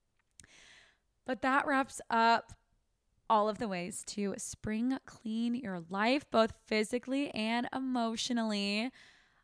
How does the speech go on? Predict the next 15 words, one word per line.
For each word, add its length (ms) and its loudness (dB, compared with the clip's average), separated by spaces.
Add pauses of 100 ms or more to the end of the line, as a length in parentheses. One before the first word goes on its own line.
(140)
I 60 0
hope 200 -4
you 80 0
found 300 0
these, 360 -4 (120)
these 180 -6
tips 300 0
helpful 560 0
and 180 0
you're 140 -6
able 260 -4
to 460 0 (680)
implement 640 -4
some 640 -4
or 320 -4